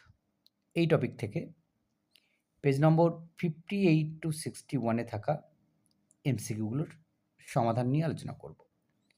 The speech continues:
অমরনাথ রাইটার হলেন সিস্টার নিবেদিতা। তো কোশ্চেন নম্বর এইটটি ওয়ান থেকে আজকে আমরা শুরু করব। এর আগে আমরা এক থেকে এইটটি পর্যন্ত সমাধান করেছি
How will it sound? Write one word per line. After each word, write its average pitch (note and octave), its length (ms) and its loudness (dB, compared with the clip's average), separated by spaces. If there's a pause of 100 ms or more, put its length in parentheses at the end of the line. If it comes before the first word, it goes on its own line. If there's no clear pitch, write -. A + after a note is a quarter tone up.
(580)
অমরনাথ E3 500 4 (320)
রাইটার B2 420 2
হলেন F3 180 -2
সিস্টার F3+ 420 -4 (320)
নিবেদিতা। G#2+ 500 -4 (1600)
তো D#3 60 -12
কোশ্চেন E3 320 4
নম্বর F#3 200 6
এইটটি C#3+ 280 2
ওয়ান B2 260 2
থেকে D3+ 220 -6
আজকে - 280 -2
আমরা C3+ 160 -2
শুরু G#2+ 220 -6
করব। G#2 380 -8 (160)
এর B2 140 -6
আগে A#2 140 -2
আমরা B2 180 -2
এক A2+ 280 -6
থেকে D3+ 320 -4 (220)
এইটটি A#2+ 300 -6
পর্যন্ত B2+ 360 -6
সমাধান G2+ 400 -4
করেছি - 420 -16